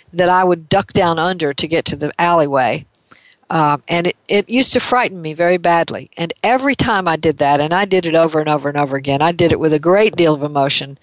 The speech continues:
a lot of fear that there was gonna be a man in that alley waiting for me to come out there and empty that trash, and he was gonna kidnap me, and I would never see my family again.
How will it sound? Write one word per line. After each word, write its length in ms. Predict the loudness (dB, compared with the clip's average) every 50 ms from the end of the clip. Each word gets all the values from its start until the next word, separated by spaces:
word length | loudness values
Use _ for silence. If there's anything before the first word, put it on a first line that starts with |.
| -18 -16 -16 -16 -16 -14 -6
a 100 | -2 2
lot 380 | 4 4 4 4 4 4 2 2
of 100 | 0 -2
fear 360 | -2 -2 0 2 2 2 0
that 160 | -2 -2 -2
there 100 | 0 0
was 140 | 2 0 0
gonna 160 | -2 -4 -2
be 100 | -2 -2
a 80 | -2 -2
man 300 | -2 -2 -2 0 0 0
in 80 | 0
that 160 | 0 0 2 2
alley 420 | 2 2 2 2 0 -2 -6 -12 _ -20 -20 -20 -20 -20 _ -2
waiting 420 | 0 0 2 2 2 0 -2 -4
for 180 | -4 -4 -4 -4
me 200 | -4 -4 -4 -4
to 80 | -4
come 180 | -4 -4 -2 0
out 160 | 0 0 0
there 160 | -2 -2 -4
and 140 | -4 -6 -10 -10 -8
empty 240 | -8 -6 -4 -2 0
that 160 | 0 0 -2
trash, 380 | -2 -2 0 0 0 0 -2 -4
and 80 | -6
he 100 | -8 -6
was 140 | -6 -4 -4
gonna 120 | -4 -6
kidnap 440 | -4 -2 -2 -2 -2 -2 -4 -6 -6
me, 200 | -8 -10 -10 -10
and 140 | -6 -4 -2
I 60 | 0
would 180 | 0 0 -2 -2
never 160 | -4 -2 -2
see 160 | -2 -2 -2
my 140 | -2 -4 -4
family 400 | -2 -2 -2 -4 -4 -4 -8 -8
again. 340 | -6 -6 -6 -6 -6 -8